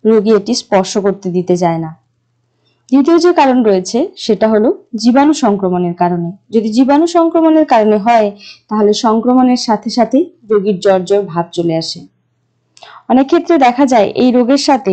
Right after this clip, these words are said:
স্পামেটিক কর্ড কিছুটা ফুলে যায় এবং তাতে জ্বালাভাবও থাকে।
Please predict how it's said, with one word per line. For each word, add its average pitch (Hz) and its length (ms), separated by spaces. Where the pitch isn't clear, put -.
স্পামেটিক 240 720
কর্ড 190 240
কিছুটা 226 380
ফুলে 214 260
যায় 226 220
এবং 202 220
তাতে 180 280
জ্বালাভাবও 196 500
থাকে। 170 320